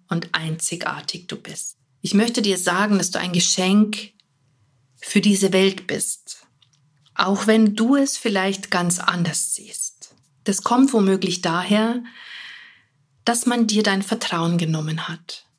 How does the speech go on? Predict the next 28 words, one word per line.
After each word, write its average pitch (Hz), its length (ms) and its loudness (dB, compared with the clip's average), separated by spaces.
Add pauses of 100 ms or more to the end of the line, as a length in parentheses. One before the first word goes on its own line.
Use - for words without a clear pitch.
(100)
Du - 80 -12
bist - 240 -4
bestimmt 208 460 4
schon - 180 -2
öfter 185 360 -2
klein 185 320 2
gemacht 190 440 0
worden 180 640 -2 (680)
und 208 140 4
du 220 80 2
hast 254 300 -2
dadurch 233 400 0
gelernt, 175 800 0 (260)
dich - 180 -6
anzupassen. - 1040 -8 (340)
Du 185 80 -2
hast 180 160 -4
gelernt, 180 400 2
es 185 120 -2
allen 185 240 0
recht 185 320 2
zu - 140 2
machen 165 540 0 (540)
und 202 140 4
du 226 60 2
bist - 280 0
Ratschlägen 202 600 2
gefolgt - 1040 -2